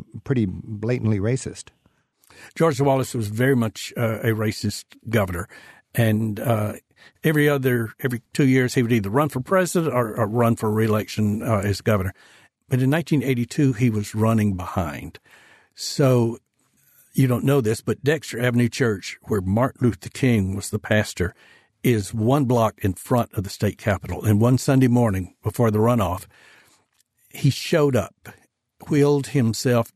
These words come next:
Speaker 2: down to the front of the church where Martin Luther King used to preach and said,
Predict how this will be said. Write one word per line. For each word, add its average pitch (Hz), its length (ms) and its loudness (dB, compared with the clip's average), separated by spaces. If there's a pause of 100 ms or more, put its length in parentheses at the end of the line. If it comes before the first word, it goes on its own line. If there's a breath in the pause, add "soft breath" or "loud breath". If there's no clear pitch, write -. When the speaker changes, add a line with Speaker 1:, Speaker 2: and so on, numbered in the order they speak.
(120)
Speaker 2:
down 131 400 2 (140)
to 143 100 -2
the 120 140 -2
front 107 260 2
of 104 80 2
the 101 60 -10
church - 440 -4
where 101 120 2
Martin 95 260 0
Luther 104 140 -2
King 113 200 4
used 117 200 -2
to - 60 -18
preach 107 380 -2 (500 loud breath)
and 120 180 0
said, 113 280 0